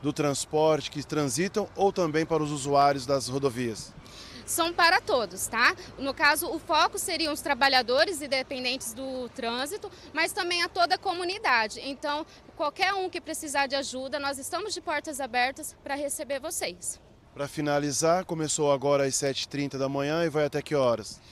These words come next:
Speaker 2: Vai até o meio-dia, mas nós estamos realizando essa ação desde o dia dezessete até o dia vinte e cinco.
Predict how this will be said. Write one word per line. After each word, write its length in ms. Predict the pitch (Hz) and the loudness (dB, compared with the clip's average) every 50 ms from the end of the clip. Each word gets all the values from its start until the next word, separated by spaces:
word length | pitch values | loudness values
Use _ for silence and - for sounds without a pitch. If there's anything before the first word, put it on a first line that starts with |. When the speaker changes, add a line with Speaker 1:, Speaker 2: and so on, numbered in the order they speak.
| - - - - - | -20 -20 -20 -14 -6
Speaker 2:
Vai 200 | - 269 285 294 | 0 2 2 2
até 200 | 294 285 - 330 | 2 0 0 0
o 80 | 311 330 | 0 0
meio-dia, 720 | 330 330 339 330 330 349 277 240 240 285 302 320 381 403 | 2 2 2 2 0 -2 -4 -2 -2 0 0 2 0 0
mas 200 | 381 349 311 294 | 0 0 -2 -2
nós 200 | 294 311 302 302 | -2 -2 -4 -4
estamos 320 | 302 294 - 311 294 302 - | -4 -4 -4 -4 -4 -2 0
realizando 560 | 330 302 285 294 294 269 277 285 285 285 285 | 2 2 2 2 0 -2 -2 -2 0 0 2
essa 360 | 277 277 285 277 - 311 277 | 4 4 4 2 0 -2 -2
ação 340 | 277 - - 330 302 339 359 | -2 -2 -2 -2 -2 -2 0
desde 260 | 277 311 311 339 311 | 0 0 0 0 -2
o 60 | 349 | -6
dia 200 | 294 262 311 285 | -6 -2 -2 -2
dezessete 680 | 262 254 269 254 294 294 285 - 277 269 302 330 - - - - | -2 -2 -2 0 0 0 0 2 2 2 2 2 -2 -6 -2 -2
até 280 | 277 320 - 349 294 294 | -2 0 0 0 0 0
o 60 | 320 | 0
dia 220 | 262 - 320 294 | -2 -2 -2 -2
vinte 280 | 294 311 311 311 - - | -2 -2 -6 -6 -6 -6
e 60 | 370 | -4
cinco. 420 | - - 285 247 226 175 - 190 | -4 -4 -4 -4 -6 -8 -10 -14